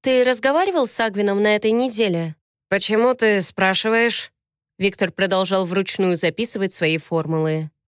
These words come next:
«Просто Тогра не связывался со мной уже неделю», с грустью в голосе призналась я.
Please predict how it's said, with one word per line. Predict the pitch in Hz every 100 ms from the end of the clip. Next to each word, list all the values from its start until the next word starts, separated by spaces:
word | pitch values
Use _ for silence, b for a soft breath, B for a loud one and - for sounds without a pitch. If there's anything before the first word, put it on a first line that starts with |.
| _ _
«Просто | - 240 233 - 247 240 233 226 214 _ _ _
Тогра | - 277 302 233 214
не | 208 226
связывался | 214 254 247 233 240 -
со | 247 247
мной | 254 294
уже | 247 220 247 262
неделю», | 269 247 262 302 262 185 160 151 _ _ _ _ _ -
с | 185
грустью | 202 190 185 190
в | 165
голосе | 175 226 214 170 -
призналась | - 175 185 185 180 175 -
я. | 175 160 156